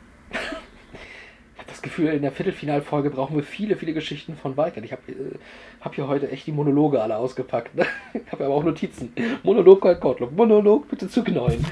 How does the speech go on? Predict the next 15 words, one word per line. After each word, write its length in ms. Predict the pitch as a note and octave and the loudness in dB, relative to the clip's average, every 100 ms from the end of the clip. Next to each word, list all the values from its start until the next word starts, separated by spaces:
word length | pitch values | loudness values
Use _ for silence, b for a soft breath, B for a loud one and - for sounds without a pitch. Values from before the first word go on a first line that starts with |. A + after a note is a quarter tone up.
| B D4 | B -14
Das 100 | - E3+ | -4 -4
war 80 | |
vorher 300 | D3 E3+ F3+ | 2 4 4
noch, 220 | F3+ F3+ - B B B B - | 2 -2 -4 B B B B -2
äh, 320 | C#3 C#3+ C#3 | 2 4 6
ja, 140 | D3+ B D#3 | 4 B 2
erzähl 300 | D3+ - G3 | 2 4 2
ganz 260 | F#3+ D4+ | 2 -2
viel 120 | - G3+ | -2 -2
von 180 | F3 | -2
Bocchetti. 360 | E3+ D#3 C3 - - _ - | -6 -8 -10 -12 -20 _ -18
Steht 240 | - B2 | -10 -6
ja 100 | - | -6
auch 80 | - | -8
noch. 140 | - | -14